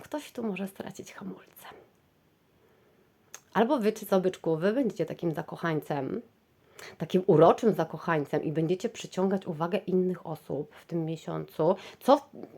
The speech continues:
no wiecie, jeżeli jesteście w związkach, w relacjach istniejących, no to tutaj się obawiam, że, e,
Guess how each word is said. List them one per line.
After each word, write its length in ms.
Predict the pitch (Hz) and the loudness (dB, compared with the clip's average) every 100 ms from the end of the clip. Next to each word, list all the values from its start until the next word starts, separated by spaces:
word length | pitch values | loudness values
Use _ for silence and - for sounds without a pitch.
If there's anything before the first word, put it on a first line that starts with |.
| 202 | 4
no 180 | 254 262 | 8 8
wiecie, 240 | 294 226 | 10 12
jeżeli 220 | 214 240 | 12 12
jesteście 380 | 262 277 285 269 | 6 4 6 6
w 40 | 196 | 8
związkach, 340 | 269 - 269 | 8 8 6
w 40 | |
relacjach 340 | 202 226 294 - | 8 6 4 -4
istniejących, 640 | 247 226 214 190 190 214 - - - | 0 8 8 8 4 2 0 -16 0
no 120 | 202 214 | 4 6
to 120 | 247 | 4
tutaj 280 | 233 233 226 | 4 2 4
się 140 | - | 4
obawiam, 720 | 202 196 185 208 214 233 220 | 6 8 8 8 8 6 4
że, 160 | 196 190 | 4 4
e, 680 | 196 208 208 - 208 202 | 6 6 4 2 2 4